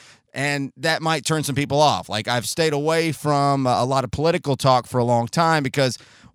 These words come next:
who the hell wants to listen to any more of that dreck, right? I mean, "Hey, I don't like Trump.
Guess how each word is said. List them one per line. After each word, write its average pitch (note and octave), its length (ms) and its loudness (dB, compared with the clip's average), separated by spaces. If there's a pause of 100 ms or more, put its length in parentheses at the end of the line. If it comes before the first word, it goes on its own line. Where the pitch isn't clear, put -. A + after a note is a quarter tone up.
(120)
who G3+ 180 8
the F#3 140 6
hell F3+ 200 4
wants E3+ 280 0
to D3+ 80 -6
listen D3+ 320 0
to C#3 40 2
any C#3+ 180 2
more C#3+ 260 2
of C3 40 0
that C3+ 220 0
dreck, A#2+ 420 2 (100)
right? C#3 280 4
I C#3+ 60 0
mean, C#3+ 200 -2 (180)
"Hey, G#3 260 2
I G#3+ 140 2
don't A#3 220 0
like A3 240 0
Trump. A3 420 -4